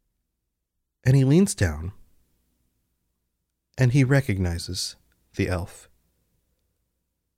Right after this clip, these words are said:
Sleeping against a dead tree, against all odds, is Gwindor. Gwindor now remember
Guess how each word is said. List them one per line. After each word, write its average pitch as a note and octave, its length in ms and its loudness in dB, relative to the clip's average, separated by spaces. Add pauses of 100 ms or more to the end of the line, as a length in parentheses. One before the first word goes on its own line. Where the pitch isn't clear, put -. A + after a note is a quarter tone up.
(720)
Sleeping F#3 640 2
against A2+ 420 0
a G2 40 0
dead - 360 0
tree, E2+ 520 -6 (680)
against A2 480 2 (300)
all A#2+ 360 4
odds, F2+ 600 0 (920)
is G#2 160 -2
Gwindor. G#2+ 800 0 (2250)
Gwindor B2 680 2 (640)
now B2+ 160 6
remember G#3+ 760 6